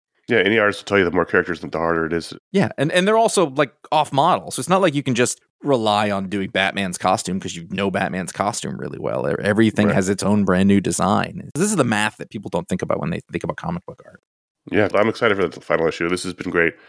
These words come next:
Speaker 2: I could use two more. I think there's another one that we're gonna talk about where I was like, "That's the last issue?" There's, like, I don't feel like we should have been at the last <laughs> issue. But, uh, I think it's just 'cause I wanna live in this world longer.
Speaker 1: Right. Yeah, it's great. I'm really, I was really excited for it, and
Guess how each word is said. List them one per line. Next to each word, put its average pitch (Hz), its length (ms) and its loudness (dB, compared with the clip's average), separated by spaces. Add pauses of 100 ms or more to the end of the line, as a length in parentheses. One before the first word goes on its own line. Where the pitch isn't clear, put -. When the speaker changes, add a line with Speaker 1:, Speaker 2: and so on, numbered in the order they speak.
(140)
Speaker 2:
I 113 140 0
could - 180 -4
use 107 180 -6
two 92 160 -6
more. 90 400 -6
I - 140 2
think 160 160 0
there's 101 120 -4
another 104 340 0
one 98 120 -2
that 90 80 -4
we're 87 80 -4
gonna 95 80 -4
talk 90 220 -4
about 87 180 -2
where 92 220 -2 (300)
I - 40 -12
was - 100 -6
like, 107 100 -14
"That's 175 180 -6
the 165 80 -8
last 180 260 -2
issue?" 262 360 0
There's, 214 280 2
like, 156 160 4 (240)
I - 80 -4
don't 208 160 2
feel 302 160 2
like 247 160 0
we 160 80 4
should 143 140 0
have 123 80 4
been 117 120 2
at 98 60 -6
the 95 80 -2
last 104 320 0
<laughs> - 60 4
issue. - 200 -8 (260)
But, 101 360 2
uh, 95 240 2
I 123 60 0
think 117 160 -2
it's 110 100 -2
just 98 140 -8
'cause 107 80 0
I 104 40 4
wanna 113 200 0
live 120 160 2
in 123 80 -2
this 120 140 -4
world 127 260 0
longer. 95 400 -4 (260)
Speaker 1:
Right. 73 280 -2 (320)
Yeah, 135 180 2 (100)
it's 82 140 -4
great. 107 240 2 (260)
I'm 92 220 4
really, 87 200 2
I 78 60 0
was 87 140 2
really 85 180 2
excited 80 360 0
for 58 220 -2
it, - 80 -6
and - 280 -6